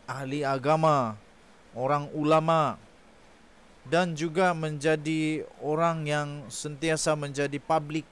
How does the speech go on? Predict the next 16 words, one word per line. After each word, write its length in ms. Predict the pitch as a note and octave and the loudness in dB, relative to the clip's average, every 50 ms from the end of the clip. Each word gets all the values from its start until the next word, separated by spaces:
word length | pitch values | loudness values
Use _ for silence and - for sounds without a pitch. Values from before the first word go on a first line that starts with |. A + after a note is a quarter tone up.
| - - | -8 -6
figure, 480 | E3 D#3 C#3+ C#3+ D#3 D3+ B2 G#2 - - - - - - - - - - - - - | -6 -6 -2 0 0 0 0 0 -4 -10 -16 -20 -20 -20 -20 -20 -20 -20 -20 -18 -12
menjadi 400 | C3 C#3+ C3+ D#3 D#3+ D3+ D#3+ F3+ E3 D3+ D3 | -10 -4 0 0 2 2 0 -2 -2 -4 -6
ikutan. 560 | - - E3 D3+ - - E3+ E3+ E3 C#3 A#2 G2+ G2 - - - - - - - - - - - | -6 -6 -8 -6 0 2 2 2 2 0 -2 -8 -14 -16 -20 -20 -20 -20 -20 -20 -20 -20 -20 -14
Malah 320 | - C3+ D3 D#3+ D#3+ E3+ | -6 -2 0 2 2 2
setiap 400 | E3+ - - - - F3 E3+ D#3 - - | 2 2 0 -2 2 2 0 0 0 -2
kata-kata 880 | E3+ D#3+ - F3 E3 D#3 - D#3+ D#3 - - E3+ E3+ E3+ E3 D#3+ D#3 C#3 - - - | -2 -2 0 0 -2 0 -2 -4 -4 0 0 2 2 2 0 -2 -6 -12 -18 -14 -8
akan 300 | C#3 D#3 - E3+ E3 D#3+ D#3+ D#3 | -8 -4 0 0 0 0 0 -2
menjadi 800 | D#3 D#3 D3+ D3 C3 D#3+ D#3+ E3 D#3 D3+ E3 E3+ E3 D#3+ - - - - - - - - - - | -4 -4 -4 -2 2 2 4 4 2 2 2 2 2 2 0 -4 -10 -20 -20 -20 -20 -20 -18 -12
satu, 800 | - - - D#3+ E3 D#3+ - - F3 E3+ E3 E3 E3 E3 - - - - - - - - - - | -8 -2 2 2 2 2 0 -2 -2 0 0 0 0 -2 -4 -6 -10 -18 -20 -20 -20 -20 -12 -6
ah, 240 | B2 C#3 C#3+ C#3+ C#3+ | -2 0 0 2 2
yang 240 | D3+ D3+ D#3 D3+ D3+ - | 2 0 0 0 -2 -2
sangat-sangat 640 | - F#3 F3+ F3+ F3+ F3 - F#3 E3+ E3 E3 D3+ C#3+ | 0 0 0 0 0 -2 0 -2 -2 -2 -2 -4 -4
diperhatikan. 880 | D#3+ C#3+ D3 D#3+ D#3 D3 D#3+ D#3+ - - E3 D3 F3+ F3 E3 C#3+ A2 F#2 - - - - - - - - - - - - - - - - - - - - - - - - - | -8 -4 -4 -4 -4 -4 -6 -6 -6 -6 -4 0 2 2 2 2 0 -4 -12 -20 -20 -20 -20 -20 -20 -20 -20 -20 -20 -20 -20 -20 -20 -20 -20 -20 -20 -20 -20 -20 -20 -8 -4
Jadi 240 | C#3+ D3+ E3 F3+ E3+ | -2 0 0 0 0
tak 160 | - D3+ C3+ | 0 -2 0
baiklah 560 | C3+ D3+ E3 F3 E3 C#3+ D#3 E3+ D3+ C#3 B2+ | 2 4 6 6 4 4 4 4 4 4 4